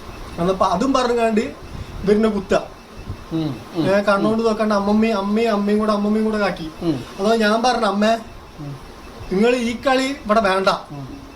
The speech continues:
Speaker 1: ഏ, ഞാൻ ഇല്ലാത്തവ നിങ്ങൾ ചെയ്തോ."
Speaker 2: ഉം.
Speaker 1: ചെയ്യുന്ന ഞാൻ കേൾക്കലുണ്ട് സാറേ. ഞാൻ കിടക്കുന്ന നേരവും ഒക്കെ പറയുന്നത് തിന്നാണെന്നും കുത്തിന് തിന്ന്. ഞാൻ തിന്നു സാറേ. എനിക്ക് പുറത്തിറങ്ങാൻ പറ്റാണ്ടും,
Speaker 2: ഉം.
Speaker 1: ഏ, ഒന്നര വയസ്സുള്ള
Speaker 2: എന്താ പണിക്കൊന്നും പോകാത്തെ?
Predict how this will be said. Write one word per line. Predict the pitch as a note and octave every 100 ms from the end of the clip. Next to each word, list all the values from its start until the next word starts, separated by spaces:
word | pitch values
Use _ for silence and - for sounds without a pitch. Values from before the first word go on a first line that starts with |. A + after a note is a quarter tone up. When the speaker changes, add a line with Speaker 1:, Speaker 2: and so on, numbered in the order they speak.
| - - - - - -
Speaker 1:
ഏ, | E3+
ഞാൻ | F#3 A#3
ഇല്ലാത്തവ | A3+ C4 D4
നിങ്ങൾ | C#4+
ചെയ്തോ." | A#3+ G#3 C#3+ -
Speaker 2:
ഉം. | D3+ B2 - -
Speaker 1:
ചെയ്യുന്ന | G#3 A#3+ C4
ഞാൻ | B3+ A#3+
കേൾക്കലുണ്ട് | A#3 A#3 C4 A3
സാറേ. | G3 F#3
ഞാൻ | F#3 G3
കിടക്കുന്ന | F#3+ F#3 A3 G3+
നേരവും | F#3+ F#3+
ഒക്കെ | F#3+ - - - - -
പറയുന്നത് | G3+ G#3+ A3+ A3 G#3+ G#3+
തിന്നാണെന്നും | G3+ G#3 G#3+ G#3 G#3 G#3
കുത്തിന് | G3 G#3 A3 G3+
തിന്ന്. | G3+ G3 E3+ -
ഞാൻ | F#3+ A3+
തിന്നു | A3+ A#3+
സാറേ. | A#3+ A3+ G#3+ G#3 - - - -
എനിക്ക് | A3+ A#3
പുറത്തിറങ്ങാൻ | A3+ A#3+ A3+ A3+ B3+ A3+ A3
പറ്റാണ്ടും, | G#3+ A3 A3 A#3 F3+ - - E3
Speaker 2:
ഉം. | D3+ C3+ -
Speaker 1:
ഏ, | F#3+
ഒന്നര | A3+ B3 A3+ C4
വയസ്സുള്ള | C4+ B3 F#3+
Speaker 2:
എന്താ | A3+ G#3
പണിക്കൊന്നും | F#3 G3+ F#3+
പോകാത്തെ? | F#3 E3+ F#3